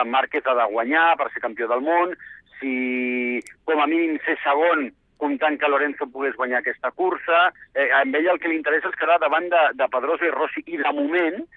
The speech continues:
aquests dos són davant de Marc Márquez. Avui al Dani li he preguntat si tenia les sensacions del divendres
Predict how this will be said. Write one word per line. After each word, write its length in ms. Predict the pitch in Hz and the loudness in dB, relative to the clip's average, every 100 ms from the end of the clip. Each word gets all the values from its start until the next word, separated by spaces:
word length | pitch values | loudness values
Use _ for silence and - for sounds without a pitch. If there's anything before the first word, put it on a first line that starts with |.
| - - | -12 -6
aquests 300 | 113 151 - | -2 -2 0
dos 160 | 165 - | -2 -2
són 160 | 185 | -4
davant 300 | 147 127 127 | 0 0 0
de 80 | 113 | -2
Marc 180 | 107 104 | -4 -2
Márquez. 400 | 131 156 - 107 - - - - | 0 0 0 -8 -8 -20 -12 -6
Avui 180 | 120 175 | -2 0
al 120 | 170 | 2
Dani 200 | 185 208 | 0 0
li 140 | 160 | 0
he 60 | 175 | 0
preguntat 760 | 208 170 143 135 - 160 196 _ - - _ - | 0 -2 -2 -6 0 2 0 _ -20 -20 _ -14
si 80 | 143 | -4
tenia 280 | 143 156 190 | -2 0 0
les 140 | 175 - | 0 -2
sensacions 720 | 151 - 135 - 160 175 196 - - _ _ 120 | -6 -6 -10 -4 0 0 -4 -16 -20 _ _ -4
del 360 | 131 131 131 | 2 2 2
divendres 600 | 123 123 147 156 160 208 | -4 0 0 2 2 0